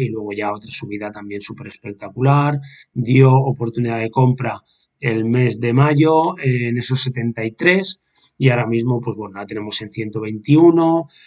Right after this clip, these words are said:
un uno sesenta y uno sube. Esta vela del mes pasado, lógicamente, indicaba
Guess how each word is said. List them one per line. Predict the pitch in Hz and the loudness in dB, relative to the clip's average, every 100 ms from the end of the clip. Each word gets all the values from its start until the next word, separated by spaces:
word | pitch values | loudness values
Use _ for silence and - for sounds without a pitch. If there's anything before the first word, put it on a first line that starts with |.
| _ | _
un | - 131 | 2 6
uno | 139 139 | 8 8
sesenta | 135 131 127 120 | 6 0 0 0
y | 120 | 0
uno | 120 120 | 0 -2
sube. | - 165 160 160 160 _ | 4 4 6 2 -2 _
Esta | 135 - 120 | -6 -2 0
vela | 123 127 107 | 4 4 2
del | 113 | -4
mes | 110 113 | -4 -6
pasado, | - 113 113 110 107 | -6 -4 -4 -4 -8
lógicamente, | 104 113 107 110 107 | -10 -10 -8 -8 -8
indicaba | 101 104 120 107 98 | -10 -8 -6 -6 -8